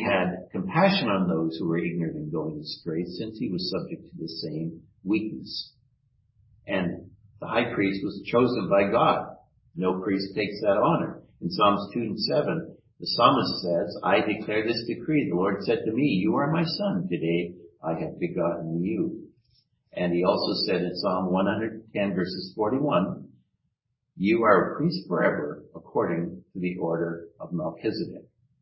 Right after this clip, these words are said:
He gets into more of the topic of Melchizedek a little bit later. The high priest that Jesus was, um,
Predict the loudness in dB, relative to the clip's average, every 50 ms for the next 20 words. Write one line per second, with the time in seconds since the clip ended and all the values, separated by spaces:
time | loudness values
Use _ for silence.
0 | _ _ _ _ _ _ _ _ _ _ _ _ -6 -4 0 2 0 0 0 -2
1 | -2 -2 -4 -2 0 0 0 2 2 2 4 4 4 4 4 0 -2 -4 0 0
2 | 0 0 0 -4 -4 -4 -6 -4 -4 -4 -4 -6 -6 -8 -8 -8 -8 -8 -10 -12
3 | -12 -14 -16 _ _ _ _ _ _ -4 0 0 0 0 0 -2 -2 -2 -4 -4
4 | -4 -2 -2 -2 -2 -2 -6 -10 -14 -20 _ _ _ _ _ _ _ _ _ _
5 | _ _ _ _ _ _ _ _ _ _ _ _ _ _ _ _ _ _ _ _
6 | _ _ _ -20 _ _ _ _ _ 2 4 4 4 4 4 4 4 4 4 2
7 | 0 0 -2 -2 -2 0 0 0 0 0 0 -4 -6 -6 -6 -4 -4 -2 -2 -2
8 | -4 -4 -6 -8 -12 -14 -16 _ _ _ _ _ _ -2 0 0 0 0 -4 -6
9 | -10 -14